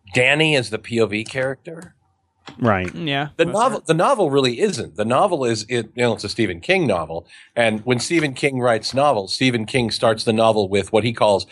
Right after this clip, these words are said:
Speaker 1: the I guy. In the "I do this, I
Speaker 2: Hi,
Speaker 1: do that."
Speaker 2: I'm Stephen King. I'm a drunk alcoholic when I'm writing this book, so I
Speaker 1: Shush.
Speaker 2: locked myself up in a hotel in Denver
Speaker 3: <laughs>
Speaker 2: and, uh, wrote The Shining.
Speaker 1: And
Speaker 2: Oh,
Speaker 1: that's
Speaker 2: wait,
Speaker 1: the
Speaker 2: I'm gonna
Speaker 1: thing.
Speaker 2: change this guy's name to, uh,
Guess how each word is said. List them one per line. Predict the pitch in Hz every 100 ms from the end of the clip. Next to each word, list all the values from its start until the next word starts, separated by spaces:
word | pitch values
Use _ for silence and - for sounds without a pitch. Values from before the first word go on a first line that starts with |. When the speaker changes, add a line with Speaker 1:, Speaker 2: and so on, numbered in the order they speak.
| - _
Speaker 1:
the | 123 120 -
I | 139 151 123
guy. | - 90 73 69 73 - _ _ _ - - _ _ _
In | 131 120 104
the | 101 -
"I | 123 139
do | 123 120
this, | 107 104 98 -
I |
Speaker 2:
Hi, | 190 117 90
Speaker 1:
do | 87
that." | 123 110
Speaker 2:
I'm | 214 202
Stephen | 190 156 123
King. | 113 87 80 -
I'm | 180
a | 185
drunk | 139 139
alcoholic | 139 123 95 110 92 80
when |
I'm | 87 87
writing | 82 82
this | 82 -
book, | 104 131
so | -
I | 107
Speaker 1:
Shush. | 117
Speaker 2:
locked | 185 208
myself | 175 151 - 151 147
up | 156
in | 120
a | 95
hotel | 104 170 - 151
in | 135 98
Denver | 131 101 90 113 247 285
Speaker 3:
<laughs> | 247 _
Speaker 2:
and, | 107 113 123 123
uh, | 131 123
wrote | 143 196
The | 196
Shining. | - 190 143 80 190 _ _ _ _ _ -
Speaker 1:
And | 170
Speaker 2:
Oh, |
Speaker 1:
that's | 180
Speaker 2:
wait, | 139 156
Speaker 1:
the | 135
Speaker 2:
I'm |
gonna | 175 175
Speaker 1:
thing. |
Speaker 2:
change | 196 180
this | 160 143
guy's | 160 139
name | 147 143
to, | 131 139 131
uh, | 123 120